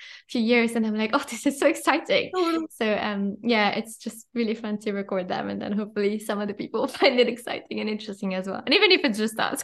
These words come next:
Speaker 1: <laughs>
Speaker 2: Even if it's just us,
Speaker 1: Like
Speaker 2: I'm here for it. <laughs>
Speaker 1: Yeah. <laughs> Same, same. <laughs>
Speaker 2: Thank you so much. Oh, so happy to be part of it.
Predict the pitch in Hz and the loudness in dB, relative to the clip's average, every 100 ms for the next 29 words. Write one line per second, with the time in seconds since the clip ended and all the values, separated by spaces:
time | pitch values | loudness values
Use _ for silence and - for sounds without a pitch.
0 | - 330 277 269 277 294 - 254 247 233 | 2 2 4 6 6 4 4 4 6 6
1 | 233 226 233 226 202 247 190 196 185 - | 6 6 4 2 -2 2 4 4 2 -4
2 | - 269 - - 381 - 349 - 320 349 | -6 -6 -6 -2 2 4 8 8 8 6
3 | 285 392 466 453 320 - _ - _ _ | 6 8 8 6 2 -2 _ -20 _ _
4 | _ _ _ - - _ _ _ - - | _ _ _ -20 -20 _ _ _ -14 -4
5 | 202 190 202 208 - - 196 202 302 233 | 0 0 -2 -6 -10 -10 -8 -4 0 4
6 | 285 277 262 - _ 269 247 240 220 233 | 4 4 2 -2 _ -14 -12 -12 -12 -12
7 | 208 - 247 _ _ - 254 247 247 285 | -12 -16 -20 _ _ -8 -4 -4 -4 -4
8 | 277 277 - _ _ 214 208 196 202 202 | -4 -4 -10 _ _ -18 -18 -16 -14 -14